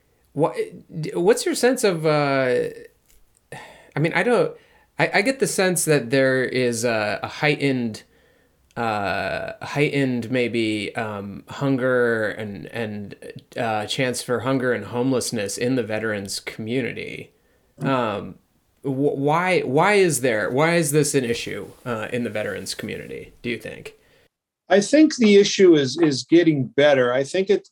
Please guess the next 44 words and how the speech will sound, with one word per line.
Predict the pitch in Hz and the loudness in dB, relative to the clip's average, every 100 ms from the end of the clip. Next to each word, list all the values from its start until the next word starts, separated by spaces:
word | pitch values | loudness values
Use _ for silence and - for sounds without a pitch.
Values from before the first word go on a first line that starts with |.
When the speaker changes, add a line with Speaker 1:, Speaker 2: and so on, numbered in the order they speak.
| - | -4
Speaker 2:
comes | 175 170 | -2 0
back | 156 160 - | 2 2 2
down | 151 147 147 139 | -2 -2 -2 -4
to | 143 | -2
the | 139 | -2
trust | 139 151 139 - | 0 0 0 -2
factor. | 123 110 120 123 | -2 -2 -4 -2
I | |
think, | 127 143 143 135 - _ _ _ _ - | 0 2 2 0 -8 _ _ _ _ -2
um, | 135 135 131 131 127 127 _ _ | 2 2 2 0 -2 -6 _ _
you | 151 | 2
know, | 151 | 2
depending | 151 139 170 175 | 2 2 2 4
on | 165 | 4
the | 160 151 | 2 2
era | 151 175 214 190 | 4 4 4 0
that | 156 139 | -4 -2
you | 151 | -4
served, | 143 139 127 139 190 - - _ - 151 _ _ _ | -2 0 0 0 -2 -8 -20 _ -20 -20 _ _ _
uh, | 139 135 131 | -4 0 2
whether | 139 147 156 | 2 4 4
or | 147 | 4
not | 147 143 | 0 0
you | 139 | -2
feel | 135 139 139 135 | 0 2 4 4
that | 131 | 2
the | 139 | 0
service | 127 - 151 151 147 | -2 0 0 2 0
branch | - 139 135 131 - | -2 -2 -2 -2 -2
let | 135 139 | -2 0
you | 131 | -2
down. | 127 120 120 127 139 135 _ - - _ _ - | 0 -2 -2 -4 -6 -8 _ -10 -10 _ _ -2
Um, | 135 135 135 139 - 165 | 2 2 2 0 0 2
and | 170 | 4
a | |
lot | 196 226 | 6 4
of | |
times | 233 226 196 | 4 2 4
they | 196 | 2
don't | 190 | 2
know | 180 170 | 2 2
the | 165 | 2
right | 165 165 | 2 0
question. | 175 160 - 120 | -2 -2 -6 -16